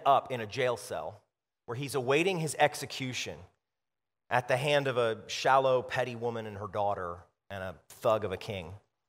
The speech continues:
And he's gonna get beheaded. And if I had gone to John the Baptist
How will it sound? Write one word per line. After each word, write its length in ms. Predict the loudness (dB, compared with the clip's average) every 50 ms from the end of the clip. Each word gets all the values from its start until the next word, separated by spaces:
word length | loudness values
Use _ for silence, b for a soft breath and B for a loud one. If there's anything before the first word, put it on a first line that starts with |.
| _ _ _ _ _ _ _ _ _ -10 -4
And 160 | -2 0 0
he's 100 | 0 0
gonna 120 | -2 -2 0
get 120 | 0 -2
beheaded. 380 | -2 -2 -4 -4 -4 -4 -8 -14 -16 _ _ _ -8
And 100 | -4 0
if 80 | 6 10
I 140 | 10 10 10
had 180 | 8 4 4
gone 480 | 4 4 6 6 8 6 6 4 2 -4
to 100 | -10 -8
John 260 | -2 0 2 2 2
the 60 | 0
Baptist 720 | 0 2 2 2 2 0 -4 -12 -12 -12 -12 -16 -18 -20